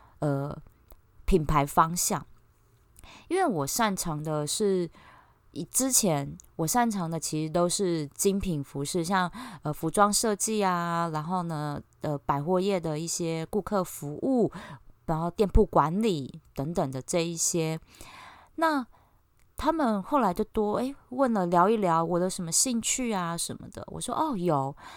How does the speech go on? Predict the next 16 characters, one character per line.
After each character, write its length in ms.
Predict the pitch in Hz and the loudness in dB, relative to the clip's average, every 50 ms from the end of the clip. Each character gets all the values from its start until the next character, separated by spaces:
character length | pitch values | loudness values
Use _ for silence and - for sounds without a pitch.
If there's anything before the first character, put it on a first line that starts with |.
| - - - | -12 -6 -2
因 80 | 277 | 0
为 80 | 320 320 | 2 2
我 180 | 285 226 180 175 | 2 2 0 0
那 140 | 202 226 226 | 0 2 2
时 140 | - - | 2 2
候 100 | 220 214 | 0 0
因 140 | 220 220 214 | 0 0 0
为 180 | 220 220 214 208 | 0 0 0 0
要 160 | 214 208 202 | 0 0 0
教 400 | - - - 202 196 196 196 202 | -2 -2 0 2 2 2 2 0
香 240 | 196 - 214 196 190 | -2 -2 -4 -2 0
氛 180 | - 202 202 | 2 0 2
保 160 | 185 180 160 160 | 2 2 2 2
养 140 | 170 175 | 2 -2
品 240 | - - 170 147 135 - | -2 -2 -2 -2 -2 -2
牌， 320 | - - - - - - | -4 -4 -4 -4 -6 -8